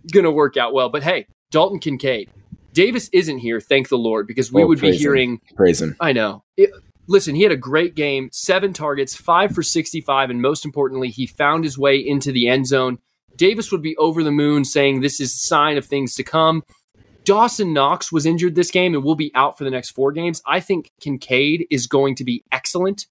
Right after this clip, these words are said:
Speaker 1: for these next four games. The question I have for you, though, Dylan, is we've talked about Sam Laporta quite a bit. Now that Kincaid is kind of finding his rhythm, would you rather have Laporta or Kincaid in a vacuum right now?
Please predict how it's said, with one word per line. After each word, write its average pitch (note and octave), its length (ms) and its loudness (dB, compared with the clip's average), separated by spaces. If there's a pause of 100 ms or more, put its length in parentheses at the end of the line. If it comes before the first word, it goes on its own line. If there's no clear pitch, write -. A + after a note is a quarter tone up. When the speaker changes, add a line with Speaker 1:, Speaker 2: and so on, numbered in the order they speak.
(120)
Speaker 1:
for - 100 -4
these E3 160 2
next G3 200 4
four G3 160 6
games. G3+ 320 2 (240)
The C#3+ 80 -4
question G#3 340 2
I F#3+ 80 2
have D#3+ 220 -2
for C#3+ 60 -6
you, D3 180 0
though, B2+ 160 0
Dylan, A2+ 280 0
is A2+ 200 -4 (260)
we've D#3 180 0
talked G3 220 2
about F3+ 200 0
Sam D3+ 260 -2
Laporta C3 580 0 (300)
quite C#3+ 240 0
a A#2+ 40 -6
bit. A#2 300 -2 (500)
Now F#3 420 0
that F#3 240 0 (340)
Kincaid E3 420 0
is C#3+ 140 -6
kind D3+ 200 -4
of B2 80 -10
finding E3+ 600 -2
his C3+ 240 -6
rhythm, C3+ 300 0
would B2 180 -4
you D#3 160 -4
rather D3+ 320 0
have C#3 180 -2
Laporta E3 560 -2
or C#3+ 140 2
Kincaid C3+ 500 -2
in C#3 200 -8
a B2+ 40 -8
vacuum B2+ 500 -4
right A2 160 -16
now? A2 300 -16